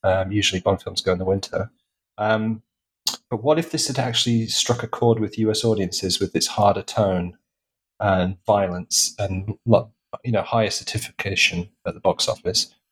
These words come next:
And what if that had set the tone for other Dalton movies, um, with a harder edge and less family friendly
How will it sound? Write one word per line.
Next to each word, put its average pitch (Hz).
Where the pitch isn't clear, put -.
And 117
what 143
if -
that 135
had 117
set -
the 117
tone 117
for 107
other 113
Dalton 104
movies, -
um, 95
with 104
a 95
harder 95
edge -
and 90
less -
family 98
friendly 92